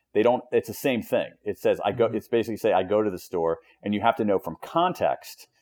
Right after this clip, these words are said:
Speaker 1: whether the person is talking about right now or, or in the future. That is, they don't have these clearly, clearly divided gradations between present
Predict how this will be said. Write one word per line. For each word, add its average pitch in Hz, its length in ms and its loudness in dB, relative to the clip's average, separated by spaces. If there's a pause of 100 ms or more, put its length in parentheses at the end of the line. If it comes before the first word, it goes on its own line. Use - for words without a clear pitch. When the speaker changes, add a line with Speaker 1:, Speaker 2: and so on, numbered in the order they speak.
(100)
Speaker 1:
whether 104 460 4
the 85 80 -2
person 101 360 0
is 85 100 -4
talking 92 260 2
about 80 240 2
right 92 220 2
now 90 320 4
or, 78 260 2
or 82 160 0
in 76 80 -2
the 76 60 -8
future. 110 360 -2
That 78 120 0
is, 78 80 -6
they 95 100 0
don't 98 160 2
have 98 100 2
these 87 240 -4
clearly, 107 720 2 (160)
clearly 120 380 4
divided 87 420 4
gradations 82 600 0
between 82 380 -8
present - 440 0